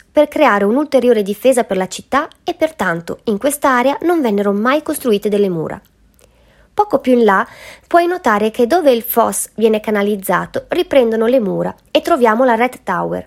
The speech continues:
una struttura in mattoni rossi. Poi le mura riprendono ancora a sud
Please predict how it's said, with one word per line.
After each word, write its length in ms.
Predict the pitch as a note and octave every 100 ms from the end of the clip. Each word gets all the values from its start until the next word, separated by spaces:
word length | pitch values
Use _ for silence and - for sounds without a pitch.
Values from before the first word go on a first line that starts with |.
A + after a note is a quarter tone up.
| _ _ - -
una 200 | B3+ A#3+
struttura 480 | A3+ C4 C4+ F4 F4
in 100 | C4
mattoni 400 | B3 B3+ A#3 G#3
rossi. 440 | E3+ D3+ - - - _ _ _ _ _ _ _
Poi 340 | - G3+ B3+ -
le 180 | C#4+ D4
mura 240 | E4 D4+
riprendono 500 | B3+ B3+ A3+ A3+ A3+
ancora 400 | A3 A3 D4 C#4
a 80 | A#3+
sud 420 | - C4 C#4